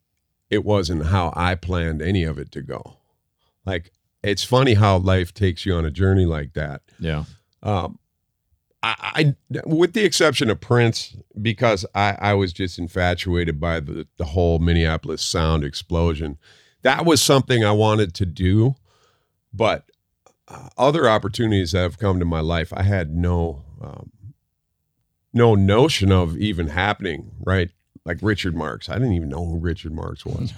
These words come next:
Speaker 2: <laughs>
Speaker 1: Donny Osmond, um, just out of the blue.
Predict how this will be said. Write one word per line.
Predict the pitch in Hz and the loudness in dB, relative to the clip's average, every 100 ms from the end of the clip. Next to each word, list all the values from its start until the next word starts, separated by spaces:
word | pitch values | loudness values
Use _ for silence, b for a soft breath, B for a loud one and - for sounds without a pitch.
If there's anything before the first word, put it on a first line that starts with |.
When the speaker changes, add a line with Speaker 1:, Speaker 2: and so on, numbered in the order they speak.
| 127 - | -12 -12
Speaker 2:
<laughs> | - - - | -14 -12 -8
Speaker 1:
Donny | 113 117 127 120 | 0 2 6 6
Osmond, | 117 123 123 135 127 117 _ _ _ _ _ _ _ _ - - | 6 4 2 2 0 -2 _ _ _ _ _ _ _ _ -20 -10
um, | 101 98 90 80 - _ _ _ _ _ _ _ _ _ _ _ _ _ _ 95 - | -2 0 0 -4 -10 _ _ _ _ _ _ _ _ _ _ _ _ _ _ -16 -2
just | 113 - | -2 2
out | 107 98 | 2 2
of | 90 | 0
the | 80 | 0
blue. | 104 87 71 | 0 0 -2